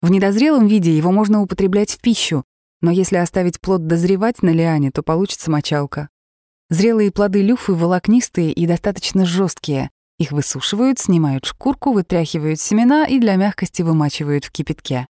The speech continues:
Люфу можно вырастить самим на даче, а можно купить без упаковки в мыловарнях и магазинах без упаковки.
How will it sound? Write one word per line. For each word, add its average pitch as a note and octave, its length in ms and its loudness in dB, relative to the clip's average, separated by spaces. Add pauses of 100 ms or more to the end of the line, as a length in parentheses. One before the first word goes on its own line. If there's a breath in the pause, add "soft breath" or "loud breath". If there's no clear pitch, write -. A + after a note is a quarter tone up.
(540)
Люфу A#3+ 280 2
можно G#3 280 2
вырастить G3 420 0
самим G#3 360 2
на F3 120 2
даче, D3 480 -2
а F#3 80 2
можно G#3 240 2
купить F3 320 -2
без D#3+ 200 -2
упаковки E3 480 -4
в D3+ 60 -2
мыловарнях D#3+ 600 2
и D#3+ 40 -2
магазинах D3+ 500 0
без C#3+ 200 -2
упаковки. - 600 -6